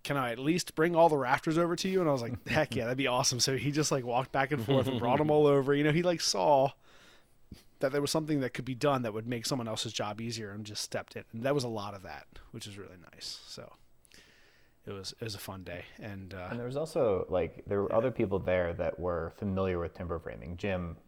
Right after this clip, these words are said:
Speaker 2: that you mentioned from the Tradesman
Speaker 1: Yeah.
Speaker 2: Channel, like, he's done a bunch of timber framing projects himself. And so when it came time that something needed an adjustment, like, he, one, he had the tools. We had those giant, beautiful chisels he had,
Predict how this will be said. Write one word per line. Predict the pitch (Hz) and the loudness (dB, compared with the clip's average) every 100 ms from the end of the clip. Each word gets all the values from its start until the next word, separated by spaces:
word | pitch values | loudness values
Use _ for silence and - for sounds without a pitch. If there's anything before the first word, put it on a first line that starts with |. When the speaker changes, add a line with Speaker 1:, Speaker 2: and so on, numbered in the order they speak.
| _ | _
Speaker 2:
that | - | -10
you | 85 | -6
mentioned | 92 87 90 | -6 -6 -8
from | 87 | -8
the | |
Tradesman | 87 92 95 82 | -6 -6 -4 -6
Speaker 1:
Yeah. | 104 | -6
Speaker 2:
Channel, | 80 78 78 - - | -6 -6 -8 -12 -10
like, | 85 98 | -8 -6
he's | 123 101 | -4 -2
done | 95 107 98 | 2 2 4
a | 92 | 0
bunch | 98 92 | 0 -4
of | 78 | -6
timber | 104 92 | -4 -2
framing | 90 95 85 | -2 -4 -4
projects | 85 90 85 76 - - _ _ - | -2 -2 -2 -8 -12 -20 _ _ -12
himself. | 98 92 - 101 78 71 - - - - - - 117 | -8 -6 0 2 2 -4 -14 -20 -20 -20 -20 -14 -6
And | 92 | 0
so | 113 | 2
when | 101 | 2
it | |
came | 110 139 117 98 | 2 2 2 -2
time | - 104 92 90 | -2 -2 -2 -4
that | - | -6
something | - 92 92 | -6 -4 -4
needed | 92 98 90 | -4 -4 -6
an | 85 | -8
adjustment, | 82 92 95 - 78 82 - _ _ - _ _ | -6 -4 -4 -4 -12 -12 -18 _ _ -20 _ _
like, | 95 90 | -8 -6
he, | - 113 | -6 -2
one, | 123 123 | 2 2
he | 104 101 | 2 0
had | 90 | 0
the | |
tools. | - 107 92 95 98 | -2 -4 -4 -6 -6
We | 87 | -6
had | 87 | -4
those | 87 85 - - 95 | -4 -6 -10 -12 -10
giant, | 90 101 90 87 - 95 | -6 -4 -4 -6 -8 -8
beautiful | 98 95 92 87 | -2 -2 -4 -6
chisels | - 95 85 - | -4 -4 -4 -6
he | 92 | -2
had, | 87 80 - | -2 -2 -6